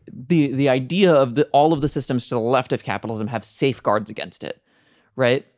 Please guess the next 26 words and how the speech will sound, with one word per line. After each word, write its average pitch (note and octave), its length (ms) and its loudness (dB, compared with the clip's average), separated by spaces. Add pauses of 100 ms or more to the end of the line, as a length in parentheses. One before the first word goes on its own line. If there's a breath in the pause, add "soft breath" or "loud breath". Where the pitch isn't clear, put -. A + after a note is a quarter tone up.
(560 soft breath)
Where, C#3+ 280 4
where, D3+ 380 2 (100)
where C#3+ 300 2 (200)
pure A#3 280 2
capitalism A#2 840 0 (580 soft breath)
is, A#2+ 600 0 (200)
i-, A2+ 440 0
you A#2+ 200 -4
know, G#2+ 220 -4 (160)
uh, - 140 -16 (280)
it's - 240 -10 (320)
al-, D#3 260 0
it's D#3 160 -2
almost D#3+ 440 2
what B2 140 0
we're C3+ 120 2
living B2 300 0
in A2+ 100 0
now, F#2+ 160 0
which A#2 200 -4
is C3 80 -2
late C#3 280 2
stage A#2+ 220 -4
capitalism, G#2+ 640 -4
where, G2+ 300 -2 (500 soft breath)
where, A2 320 0